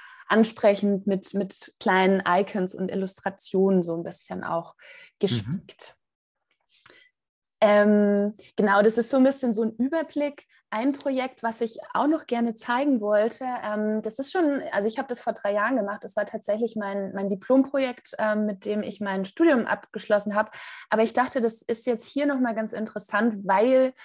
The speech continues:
Speaker 1: da der Ausgangspunkt tatsächlich eigentlich auch Forschungsbilder waren. Ähm, Forschungsbilder, die ich entweder aus, äh, Dokumentationen oder auch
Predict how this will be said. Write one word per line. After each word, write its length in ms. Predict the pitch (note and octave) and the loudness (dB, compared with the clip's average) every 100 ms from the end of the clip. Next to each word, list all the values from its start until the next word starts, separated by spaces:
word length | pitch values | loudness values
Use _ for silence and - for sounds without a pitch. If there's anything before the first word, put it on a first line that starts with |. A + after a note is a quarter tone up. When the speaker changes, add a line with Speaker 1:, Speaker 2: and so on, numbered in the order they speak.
| - - _ _ _ | -20 -20 _ _ _
Speaker 1:
da 200 | G#3 A#3+ | 0 4
der 160 | A#3 - | 4 2
Ausgangspunkt 640 | B3 - A#3+ - C4 B3+ | 0 -2 -6 -2 2 2
tatsächlich 520 | A#3 G#3+ A#3+ B3 A3+ | 0 -4 -2 0 -2
eigentlich 360 | - G#3 A3 A3 | -2 -2 -2 -6
auch 140 | G#3+ | -10
Forschungsbilder 880 | - - A3 G#3+ F3+ - F3 F3 F3 | -6 -2 0 0 -6 -4 -2 -2 -4
waren. 480 | E3+ E3 D#3+ E3+ F3 - - - | -4 -4 -4 -4 -6 -12 -20 -4
Ähm, 160 | F#3+ | -2
Forschungsbilder, 720 | G3 A#3 A3+ A#3+ - A3 G#3+ | 2 2 4 2 0 2 2
die 320 | G3+ G3 G#3 - | 2 -2 -4 -2
ich 240 | G3 - | -4 -4
entweder 580 | G3+ G#3+ A3 G3+ G3 - | -4 -4 -4 -2 -2 -2
aus, 380 | F#3+ F#3+ F#3+ - | 0 -2 -4 -6
äh, 160 | G3 | -6
Dokumentationen 1120 | F#3 G#3 G#3 G3+ G3 F#3 - A3+ A3+ A3+ G#3+ | -4 -4 -2 -2 -2 -6 -2 4 6 6 4
oder 360 | - G3 F#3+ E3+ | 0 0 0 2
auch 340 | F#3 F#3+ - | 0 -4 -12